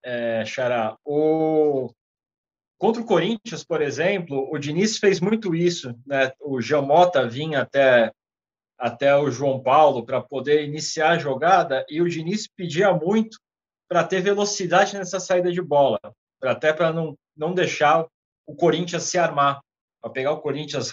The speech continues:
retornando a tempo de espetar alguém lá no ataque, né? Seja o Lucas Braga, seja o Marcos Guilherme. Mas o Jean Mota, ele tira um pouco da velocidade da saída de bola do Santos, né? Ele é um cara que cadencia mais o jogo,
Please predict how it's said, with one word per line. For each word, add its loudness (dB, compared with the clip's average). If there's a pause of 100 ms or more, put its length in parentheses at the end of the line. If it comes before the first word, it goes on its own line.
(120)
retornando 2
a 4
tempo -6
de 0 (680)
espetar 2
alguém 2
lá 6
no 0
ataque, -2
né? -4
Seja -10
o -12
Lucas -6
Braga, 2
seja -8
o -8
Marcos -2
Guilherme. 0 (680)
Mas 2
o 0
Jean 0
Mota, 2
ele -2
tira -4
um -4
pouco 0
da 0
velocidade 0
da -4
saída -6
de -10
bola 4
do -8
Santos, -6
né? -2
Ele -4
é 2
um 0
cara 2
que -12
cadencia -4
mais -2
o -8
jogo, 0